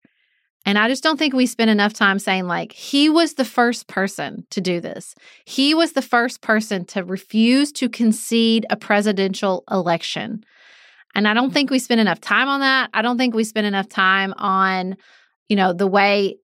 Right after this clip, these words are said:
anyone who crosses him, any person who leaves his administration,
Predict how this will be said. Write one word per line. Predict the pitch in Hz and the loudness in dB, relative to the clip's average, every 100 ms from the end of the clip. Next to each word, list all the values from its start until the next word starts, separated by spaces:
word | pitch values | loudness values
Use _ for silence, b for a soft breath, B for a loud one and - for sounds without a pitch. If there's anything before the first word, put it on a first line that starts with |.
| _ - | _ 0
anyone | 233 254 262 254 | 4 4 4 6
who | 254 | 4
crosses | 220 208 214 220 196 | 4 2 2 -2 -4
him, | 196 190 - | -4 -4 -2
any | 214 220 | 2 2
person | 220 226 220 208 | 2 0 0 0
who | 202 | 0
leaves | 185 180 - | 0 -4 -6
his | 175 | -8
administration, | 175 175 175 - 165 175 - 180 175 | -6 -6 -8 -6 -4 -4 -4 -4 -6